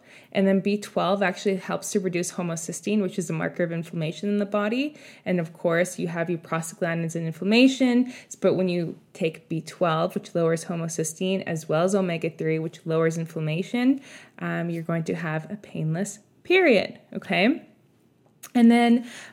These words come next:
vitamin E, B six, uh, vitamin D are also really important. So especially if you live in the Northern Hemisphere like I do,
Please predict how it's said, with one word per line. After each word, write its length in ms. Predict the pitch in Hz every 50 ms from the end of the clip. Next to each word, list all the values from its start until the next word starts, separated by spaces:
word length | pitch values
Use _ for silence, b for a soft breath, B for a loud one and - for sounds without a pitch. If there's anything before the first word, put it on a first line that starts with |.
| B
vitamin 420 | - 226 240 269 302 302 277 262 269 -
E, 520 | 240 247 247 247 247 254 254 247 254 B B B B -
B 160 | - 190 180 180
six, 580 | - - - 262 247 240 240 240 - - - b b b b b b _ _ - -
uh, 340 | - 190 180 175 180 180 180 - 180
vitamin 480 | 185 - 214 208 202 208 208 208 202
D 340 | 202 202 190 185 190 202 202
are 280 | - 185 196 185 - -
also 560 | - 185 175 175 - - 220 202 190 185 180 - - -
really 540 | 226 233 240 240 226 226 240 240 233 -
important. 680 | 233 226 214 214 - - - 214 190 - 185 185 147 -
So 380 | - - 214 208 208 202 - -
especially 440 | 254 240 254 - 311 302 - 330 311
if 80 | -
you 80 | 302 254
live 160 | 214 202 196
in 80 | 202 196
the 40 | 190
Northern 380 | 185 175 175 175 180 180 175
Hemisphere 600 | 175 175 170 165 170 175 170 - - 196 190 185 175
like 180 | 165 165 -
I 140 | 185 175 175
do, 420 | 170 - 220 220 226 226 233 226